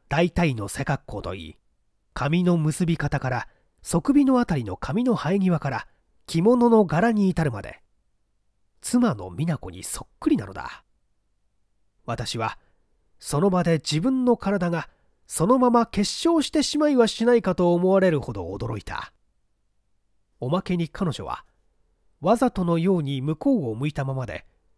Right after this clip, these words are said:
髪の毛一筋動かさないのだ。電車が品川まで来た時、万一あれが美奈子なら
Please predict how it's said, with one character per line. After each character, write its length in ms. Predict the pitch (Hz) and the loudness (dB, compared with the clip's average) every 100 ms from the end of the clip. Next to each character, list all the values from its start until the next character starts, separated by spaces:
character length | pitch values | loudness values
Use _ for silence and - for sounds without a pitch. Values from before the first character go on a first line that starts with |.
| _ _ _ _ | _ _ _ _
髪 300 | - 135 220 | -8 -2 0
の 100 | 240 | 0
毛 160 | - 208 | -2 -10
一 240 | - - | -4 -4
筋 340 | 269 156 101 90 | -2 -4 -6 -10
動 200 | 107 165 | -8 -4
か 100 | 185 | -2
さ 140 | 175 | -2
な 80 | 123 | -4
い 80 | 85 | -8
の 80 | |
だ。 280 | 82 76 - _ _ _ _ _ _ _ _ _ _ _ _ 143 | -10 -10 -12 _ _ _ _ _ _ _ _ _ _ _ _ 0
電 180 | 185 | 2
車 160 | 226 220 | 2 0
が 140 | 196 | 0
品 280 | 190 165 196 | -2 0 0
川 200 | 240 233 | 2 2
ま 120 | 214 | 2
で 120 | 185 113 | 0 -4
来 80 | |
た 100 | - | -10
時、 300 | 107 - 76 - _ _ _ _ _ - | -10 -12 -16 -20 _ _ _ _ _ -2
万 260 | 208 220 | 0 2
一 320 | 165 147 156 160 | 0 -2 -6 -2
あ 100 | 160 | 0
れ 80 | 190 | 2
が 160 | 180 | 2
美 100 | 180 | 0
奈 140 | 196 - | -2 -2
子 80 | |
な 100 | 127 | -4
ら 200 | 120 98 | -4 -6